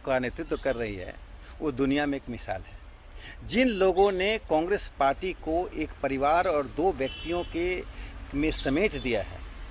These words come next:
वो यदि विकेंद्रीकरण की बात करते हैं तो राजनीतिक विज्ञान को विकेंद्रीकरण की परिभाषा बदलनी पड़ेगी। देखिए, कांग्रेस पार्टी में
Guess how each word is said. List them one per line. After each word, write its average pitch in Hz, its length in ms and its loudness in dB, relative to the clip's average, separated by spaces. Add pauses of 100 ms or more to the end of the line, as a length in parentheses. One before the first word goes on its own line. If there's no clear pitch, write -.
(420)
वो 202 160 12
यदि 214 280 6
विकेंद्रीकरण 175 680 4
की 190 180 -4
बात 147 180 6 (100)
करते 147 260 2
हैं 156 540 -4
तो 147 60 2
राजनीतिक 147 420 6
विज्ञान 147 440 0
को 202 140 2
विकेंद्रीकरण 139 640 0
की 135 120 -4
परिभाषा 123 460 -2
बदलनी 101 380 -2
पड़ेगी। - 440 -8 (1040)
देखिए, 220 280 10
कांग्रेस 220 380 8
पार्टी 180 340 6
में 190 360 0